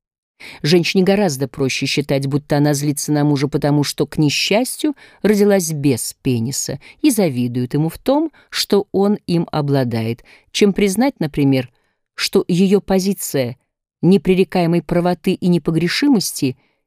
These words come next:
исключает терпимость к любому сомнению или несогласию.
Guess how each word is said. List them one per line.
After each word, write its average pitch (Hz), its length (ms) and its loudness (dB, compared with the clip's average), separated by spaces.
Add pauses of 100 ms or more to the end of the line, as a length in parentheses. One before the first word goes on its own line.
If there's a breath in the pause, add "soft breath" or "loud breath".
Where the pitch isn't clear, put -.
(360)
исключает 208 800 0
терпимость 214 1000 0 (360)
к - 80 -2
любому 190 520 4
сомнению 185 920 2 (560)
или 139 220 2
несогласию. 156 840 -2